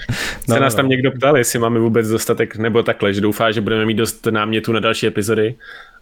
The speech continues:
Speaker 2: A o ty nouzy teda nemáme. My jsme se ptali spíš, jako, co by vás zajímalo a taky, co si vy myslíte, jako, že jsou častý protiargumenty,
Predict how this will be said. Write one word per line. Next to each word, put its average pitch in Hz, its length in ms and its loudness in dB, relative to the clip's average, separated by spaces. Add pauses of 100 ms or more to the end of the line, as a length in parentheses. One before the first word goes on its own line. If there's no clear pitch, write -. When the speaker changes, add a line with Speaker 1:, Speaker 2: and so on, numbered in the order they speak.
(100)
Speaker 2:
A 101 440 0 (420)
o 98 100 -10
ty 110 100 -4
nouzy 107 260 0
teda 110 160 0
nemáme. 98 460 -2 (160)
My 104 60 -8
jsme - 140 -4
se 123 120 -2
ptali 117 260 -2
spíš, - 240 -4
jako, 110 180 -2
co - 100 -6
by 110 100 2
vás 110 220 0
zajímalo 104 540 -2 (640)
a 113 140 0
taky, 107 320 -4
co - 140 -4
si 107 100 -2
vy 98 160 -2
myslíte, 107 400 -2
jako, 101 160 -4
že 90 80 -6
jsou 113 120 -2
častý 107 320 -4
protiargumenty, 104 920 -2